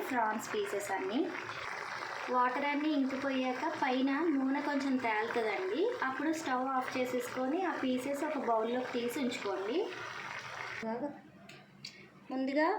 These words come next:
మసాలా ప్రిపేర్ చేసుకుందామండి. మసాలా ప్రిపరేషన్ కోసము ఆనియన్స్ అండి, టూ మీడియం సైజ్ ఆనియన్స్ తీసుకున్నాను. వెల్లుల్లిపాయలు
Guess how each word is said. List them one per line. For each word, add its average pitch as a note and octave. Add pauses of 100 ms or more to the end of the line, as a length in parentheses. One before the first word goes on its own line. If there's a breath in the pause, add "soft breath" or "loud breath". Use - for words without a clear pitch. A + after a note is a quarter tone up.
(300)
మసాలా C#4
ప్రిపేర్ B3
చేసుకుందామండి. G#3 (240)
మసాలా B3+ (100)
ప్రిపరేషన్ A#3+
కోసము G#3+ (760 loud breath)
ఆనియన్స్ B3+
అండి, G3+ (260)
టూ D4 (200)
మీడియం B3+
సైజ్ C4
ఆనియన్స్ G#3+
తీసుకున్నాను. F#3+ (2750)
వెల్లుల్లిపాయలు C4